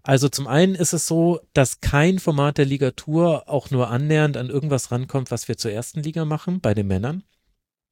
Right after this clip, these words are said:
Und vor allem das Zweite ist, obwohl wir da jetzt Geld und Zeit rein, äh, investieren und eine Regelmäßigkeit herstellen, tut sich da leider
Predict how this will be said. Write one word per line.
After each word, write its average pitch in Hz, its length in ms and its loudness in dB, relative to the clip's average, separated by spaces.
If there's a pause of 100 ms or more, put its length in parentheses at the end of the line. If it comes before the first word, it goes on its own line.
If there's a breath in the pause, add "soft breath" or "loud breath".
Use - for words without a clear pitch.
(320)
Und 180 240 4
vor 147 160 2
allem 135 140 2
das 123 220 -4
Zweite 139 420 2
ist, 180 300 -2 (500 soft breath)
obwohl 139 540 2
wir 180 100 4
da 147 240 6
jetzt 151 560 -2 (300)
Geld 139 320 4
und 123 100 -8
Zeit 131 260 0
rein, 135 160 0
äh, 113 180 -14
investieren 143 760 0
und 120 320 -8
eine 117 220 -2
Regelmäßigkeit 139 800 0
herstellen, 127 420 -2 (460 loud breath)
tut 185 260 -2
sich 180 180 -2
da 139 220 4
leider 139 540 4